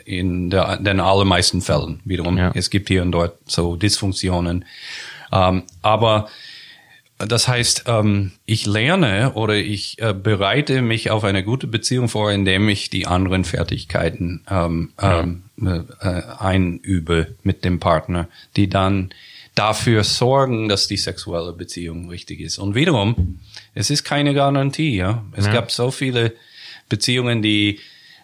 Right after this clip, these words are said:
Speaker 1: ähm, angefangen haben, da war die große Liebe, Liebe und die große Leidenschaft und das, äh, vergeht irgendwann
Speaker 2: Mhm.
Speaker 1: einmal. Auf der anderen Seite gibt's genug Paare, die am Anfang ihre Schwierigkeiten hatten und das wurde dann immer besser.
Speaker 2: Mhm.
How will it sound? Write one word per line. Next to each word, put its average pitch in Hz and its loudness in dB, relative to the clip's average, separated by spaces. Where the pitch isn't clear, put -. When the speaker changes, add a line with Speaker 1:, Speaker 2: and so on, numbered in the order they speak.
Speaker 1:
ähm, 95 -2
angefangen 123 0
haben, 113 0
da 104 0
war 104 2
die 98 0
große 113 0
Liebe, 120 0
Liebe 117 -2
und 95 -4
die 90 -4
große 104 -2
Leidenschaft 107 0
und 90 -6
das, 95 -2
äh, 95 0
vergeht 92 -4
irgendwann 104 2
Speaker 2:
Mhm. 107 2
Speaker 1:
einmal. 101 2
Auf 95 -2
der 98 -2
anderen 110 0
Seite 104 0
gibt's - -4
genug 113 -2
Paare, 110 0
die 104 2
am 92 -2
Anfang 120 0
ihre 95 2
Schwierigkeiten 107 -2
hatten 95 -2
und 95 -4
das 92 -2
wurde 98 2
dann 90 -2
immer 85 -6
besser. 95 2
Speaker 2:
Mhm. 80 -2